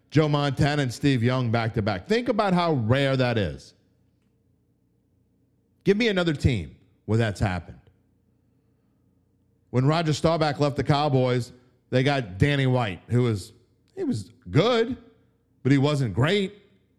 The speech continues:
I mean, go down the line. What did, what did the Patriots get when Tom Brady left?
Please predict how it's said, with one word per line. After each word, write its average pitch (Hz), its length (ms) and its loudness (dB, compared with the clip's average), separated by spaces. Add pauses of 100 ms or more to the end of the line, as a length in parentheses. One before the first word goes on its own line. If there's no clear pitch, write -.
(1700)
I - 60 -6
mean, 165 200 0
go 185 120 2
down 190 140 0
the 185 60 0
line. 175 300 0
What 196 220 0
did, - 220 0
what 180 120 2
did 214 160 -2
the 190 80 -2
Patriots 208 720 -2
get 175 180 0
when 151 120 -2
Tom 180 260 -2
Brady 175 300 2
left? 101 380 -2